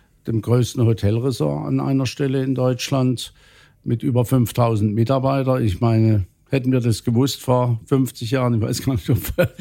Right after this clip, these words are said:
<laughs> ob wir dann gestartet hätten. Das ist ja die andere Seite des Erfolgs, dass man natürlich eine Dimension hat. Wir haben gerade gestern, äh, in einer Investitionsbesprechung, äh, wieder, äh,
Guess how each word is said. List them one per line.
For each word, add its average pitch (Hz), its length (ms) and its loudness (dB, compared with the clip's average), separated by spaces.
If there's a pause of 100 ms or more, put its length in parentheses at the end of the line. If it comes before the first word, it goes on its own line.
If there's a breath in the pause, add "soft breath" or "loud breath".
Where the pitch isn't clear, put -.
<laughs> - 240 -10
ob 170 120 -2
wir 156 80 2
dann 147 220 2
gestartet 147 520 0
hätten. 143 200 2
Das 139 120 2
ist - 40 -6
ja 151 140 4
die 139 160 0
andere 165 400 2
Seite 139 380 0
des 135 200 0
Erfolgs, 135 540 0
dass 131 220 0
man 131 180 2
natürlich 127 380 0
eine 131 100 0
Dimension 131 680 2
hat. 156 160 -2
Wir 139 60 4
haben 131 140 2
gerade 135 280 0
gestern, 135 500 0 (640 loud breath)
äh, 139 340 0
in 135 100 2
einer 135 120 0
Investitionsbesprechung, 135 1600 0
äh, 143 580 -2
wieder, 139 400 -2 (340)
äh, 139 240 -4